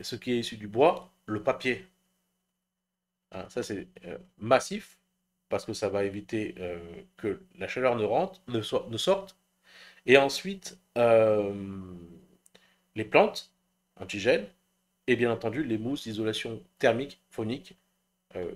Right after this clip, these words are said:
la vie de châtelain, c'est vraiment, euh, ça, c'est faire en sorte que l'isolation soit parfaite.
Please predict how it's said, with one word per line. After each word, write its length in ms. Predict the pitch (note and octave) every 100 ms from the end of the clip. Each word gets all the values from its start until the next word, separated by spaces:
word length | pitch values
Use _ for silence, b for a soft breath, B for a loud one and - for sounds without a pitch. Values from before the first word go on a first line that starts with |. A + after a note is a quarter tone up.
| - - -
la 80 |
vie 140 | A2+ C#3+
de 100 | A#2
châtelain, 400 | A#2+ - B2+ C#3+
c'est 180 | - G#2
vraiment, 480 | G#2 G#2+ B2 A#2
euh, 340 | F#2+ F#2+ F2+ F2 F2 F2 -
ça, 480 | - - A2+ C#3+ - _ _ -
c'est 760 | - - A#2 A2 G#2+ G#2 G2+ G2
faire 240 | - D3+
en 80 | C3
sorte 280 | - C3+ -
que 60 |
l'isolation 460 | A2 G#2+ G#2 G#2+ C#3+
soit 160 | - C3
parfaite. 360 | G#2+ F#2 F2+